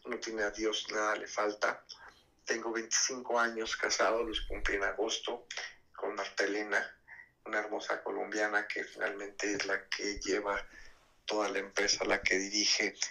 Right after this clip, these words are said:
todo para que esto pueda funcionar. Eh, Papijos como, como taller de vínculo entre padres e,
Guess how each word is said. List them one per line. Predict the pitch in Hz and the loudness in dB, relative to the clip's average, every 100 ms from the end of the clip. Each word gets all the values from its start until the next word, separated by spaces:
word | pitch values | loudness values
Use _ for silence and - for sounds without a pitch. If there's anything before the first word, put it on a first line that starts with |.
| - _ | -6 _
todo | - 107 107 | -2 0 2
para | 101 98 - | 2 2 2
que | 98 | 0
esto | - 92 | 0 -2
pueda | - 101 | 2 2
funcionar. | - 104 104 - 101 101 101 - - - - - - | 0 4 6 6 6 4 2 -2 -8 -8 -8 -10 -4
Eh, | - 50 52 104 - | -2 0 -2 -2 -2
Papijos | - - - 107 104 - - | -2 0 0 2 4 2 0
como, | - 95 95 90 87 - - - - - | -6 -4 0 0 -2 -6 -6 -6 -6 -4
como | 107 107 | 0 0
taller | - 110 113 117 - | 4 6 10 8 8
de | 101 | 2
vínculo | 101 117 110 - 95 95 | 4 2 0 0 2 2
entre | 98 101 104 | -2 0 0
padres | - 101 104 98 95 | 2 2 2 4 4
e, | - - | 4 2